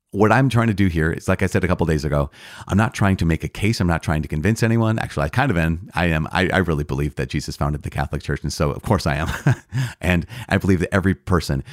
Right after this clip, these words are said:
will find the fullness of faith in the Catholic Church. And so, but all my Protestant brothers and f-, sisters, all of our friends, um, who are, are separated brethren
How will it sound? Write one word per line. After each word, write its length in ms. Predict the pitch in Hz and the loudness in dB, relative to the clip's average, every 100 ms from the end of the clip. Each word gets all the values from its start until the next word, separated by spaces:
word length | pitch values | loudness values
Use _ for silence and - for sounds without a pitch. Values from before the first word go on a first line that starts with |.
| - - | -16 -2
will 140 | 87 | 0
find 320 | 85 87 85 | 2 2 2
the 60 | 78 | 0
fullness 420 | - 104 107 104 | -2 0 2 2
of 120 | 90 | 0
faith 320 | - 76 73 - _ _ _ _ _ _ - | 0 0 0 -6 _ _ _ _ _ _ -8
in 100 | 101 | 0
the 80 | 85 | 2
Catholic 300 | 82 76 78 | 2 0 0
Church. 220 | - 80 | 0 0
And 100 | 85 | 0
so, 160 | - 82 | 2 2
but 180 | 71 80 | 2 0
all 140 | 87 90 | 2 2
my 120 | 85 | 2
Protestant 360 | - 87 95 | 2 2 2
brothers 280 | 85 80 80 | 0 0 0
and 100 | 82 | -2
f-, 280 | - - 82 | -4 -10 -4
sisters, 420 | - 87 85 80 - - - | 0 0 2 0 -4 -16 -6
all 120 | - 90 | 0 2
of 80 | |
our 80 | 85 | 2
friends, 400 | - 78 76 73 - - - | 2 2 2 0 -8 -14 -2
um, 160 | 87 | 2
who 60 | 80 | 4
are, 140 | 80 - | 2 0
are 80 | 80 | -2
separated 420 | - 90 92 85 | -2 2 2 2
brethren 400 | 78 73 73 69 | 2 2 0 -2